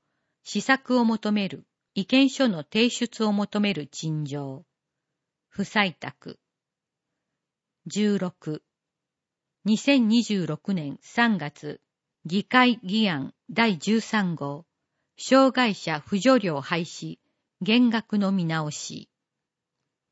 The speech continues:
不採択。五、議員の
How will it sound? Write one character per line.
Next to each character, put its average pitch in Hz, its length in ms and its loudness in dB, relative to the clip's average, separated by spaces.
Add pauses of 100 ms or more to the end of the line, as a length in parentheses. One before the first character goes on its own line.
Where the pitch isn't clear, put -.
(120)
不 185 160 -6
採 196 320 0
択。 - 480 -12 (2750)
五、 180 360 0 (960)
議 196 180 4
員 220 360 8
の 160 280 -2